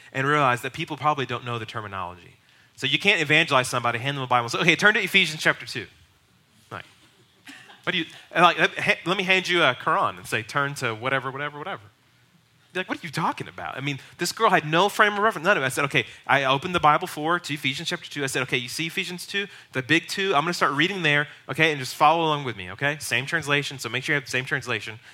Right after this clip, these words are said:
Really freak 'em out. It's like, "Why is this different?" So, same translation, and we're just reading. And we're just reading Ephesians two,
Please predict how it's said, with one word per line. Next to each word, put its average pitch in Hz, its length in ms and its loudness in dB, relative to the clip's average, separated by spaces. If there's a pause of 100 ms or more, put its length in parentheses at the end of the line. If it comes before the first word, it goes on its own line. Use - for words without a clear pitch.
(140)
Really 135 200 -2
freak 120 260 -8
'em 101 120 -6
out. 98 260 -6
It's - 180 -20
like, 107 140 -8 (100)
"Why 156 200 2
is 190 100 -6
this 190 140 -12
different?" 202 420 -6 (1160)
So, 143 280 -2 (160)
same 165 300 2
translation, 170 560 0
and 151 200 0
we're 175 120 2
just 202 180 -6
reading. 208 300 -2 (960)
And 131 100 -12
we're 165 100 -4
just 170 160 -8
reading 170 280 -2
Ephesians 143 420 -6
two, 110 300 -8